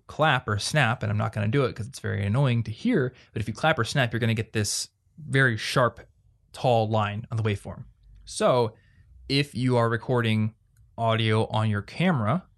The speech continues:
which it does by default, and on your external audio device at the, device at the same time, then if you clap or snap, you're going to get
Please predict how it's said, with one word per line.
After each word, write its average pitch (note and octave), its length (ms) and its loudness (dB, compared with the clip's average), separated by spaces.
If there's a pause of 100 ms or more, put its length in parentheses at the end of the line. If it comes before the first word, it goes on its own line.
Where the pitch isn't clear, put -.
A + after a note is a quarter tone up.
(120)
which A2+ 200 -4
it G2 60 -8
does G#2+ 180 0
by G#2+ 140 0
default, G#2+ 420 -4 (140)
and A#2+ 480 2 (440)
on G#2 360 4
your G#2 460 0
external A#2+ 500 -2
audio A2+ 240 2
device G#2+ 280 0
at - 80 -10
the, G#2+ 220 -6
device A2 320 -2
at - 60 -12
the G#2+ 60 -8
same A2 200 -2
time, C3+ 340 2 (300)
then B2 120 0
if G#2+ 100 -4
you A2+ 80 -2
clap A2+ 320 0
or A#2 40 -4
snap, D3+ 460 0 (180)
you're B2 140 -2
going A#2 200 2
to A2+ 80 -2
get G#2+ 400 -2